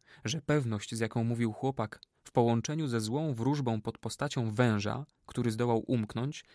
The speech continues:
zaniepokoiła w wysokim stopniu Idrysa. Siadłszy już na wielbłąda, powtórzył kilkakrotnie: „Tak, ja byłem dla was dobry”, jakby na wszelki wypadek chciał wrazić to Stasiowi w pamięć,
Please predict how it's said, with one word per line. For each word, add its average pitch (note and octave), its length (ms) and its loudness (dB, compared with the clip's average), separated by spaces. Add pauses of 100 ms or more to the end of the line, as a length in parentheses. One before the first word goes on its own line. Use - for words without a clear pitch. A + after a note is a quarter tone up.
(120)
zaniepokoiła D3+ 840 0
w A#2 100 -4
wysokim A#2 540 -4
stopniu D3+ 360 -4
Idrysa. A#2+ 540 2 (1200)
Siadłszy B2+ 920 2
już A#2+ 320 0
na A2+ 140 4
wielbłąda, C#3+ 680 2 (100)
powtórzył B2 520 2
kilkakrotnie: - 800 -2 (480)
„Tak, A#2 360 6 (420)
ja A#2 240 4
byłem B2 360 4
dla A2+ 160 2
was A2 180 2
dobry”, A2 380 2 (380)
jakby A2 220 -2
na A2 120 0
wszelki D3 380 -4
wypadek B2 460 -4
chciał B2+ 380 -4
wrazić A2+ 520 -2
to A#2+ 100 -4
Stasiowi B2 400 -4
w - 80 -12
pamięć, C3 520 0